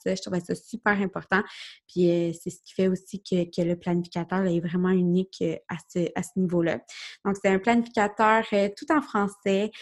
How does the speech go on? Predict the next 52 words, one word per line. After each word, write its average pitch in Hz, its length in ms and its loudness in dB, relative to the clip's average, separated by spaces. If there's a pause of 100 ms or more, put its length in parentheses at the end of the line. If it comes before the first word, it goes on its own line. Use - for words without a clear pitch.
(260)
imprimé 208 500 2
au 220 100 4
Québec. 190 480 2 (100)
Si 202 100 -4
jamais, 190 560 4
euh, 185 120 -4
c'est 202 140 0
le 180 260 4
type 294 200 -4 (140)
d'outil, 202 460 -8 (200)
euh, 175 200 -2 (120)
que 180 160 2
vous 170 160 -6
pensez 180 460 -4
qui - 160 -20
pourrait 185 340 -2 (140)
vous 170 140 -6
être, 185 320 -2
euh, 170 160 -2 (160)
utile, 214 500 2
là, 196 140 2
dans 180 220 0
la 180 200 0
planification 208 640 0
de 220 40 2
votre 196 200 0
mariage, 196 400 2 (500)
euh, 180 540 4 (220)
je 196 180 -2
vous 190 260 4
donne 233 220 4
un 226 80 4
code 240 320 4
promo, 214 420 2
en 185 80 0
fait, 208 260 0 (120)
euh, 190 80 2
que - 140 -8
vous 175 140 -6
allez 175 160 4
pouvoir 208 280 0
utiliser 190 400 0
pour 208 200 -8
avoir 180 380 2
dix 202 300 -2
pour - 160 -6
cent 226 200 0
de 208 60 0
rabais 180 300 -2
sur 214 160 -4
le 185 120 2
planificateur 185 760 -2